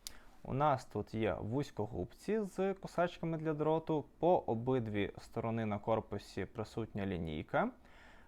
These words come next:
В самому корпусі є бітотримач з однією двосторонньою бітою. І, до речі, замок тут також присутній від випадкового складання, але виглядає він трішки по-іншому.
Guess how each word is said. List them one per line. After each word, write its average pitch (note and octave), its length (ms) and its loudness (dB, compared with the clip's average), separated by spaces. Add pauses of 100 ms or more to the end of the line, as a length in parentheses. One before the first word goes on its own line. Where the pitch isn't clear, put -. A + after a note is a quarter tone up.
(240)
В - 60 -20
самому A#2+ 520 0
корпусі G#3+ 800 -2
є A#2+ 340 0
бітотримач A#2 1000 0
з A2+ 140 -6
однією C#3 500 2
двосторонньою A#2 800 0
бітою. E2+ 480 -4 (600)
І, F#3+ 220 2
до B2+ 200 2
речі, C3 580 4
замок C3 520 2
тут - 220 -6
також - 380 0
присутній D#3 680 -4
від A#3 200 -4
випадкового G#3 520 0
складання, F#3 640 2
але C3+ 200 2
виглядає C#3 480 2
він E3+ 220 2
трішки - 440 -2
по-іншому. - 720 -4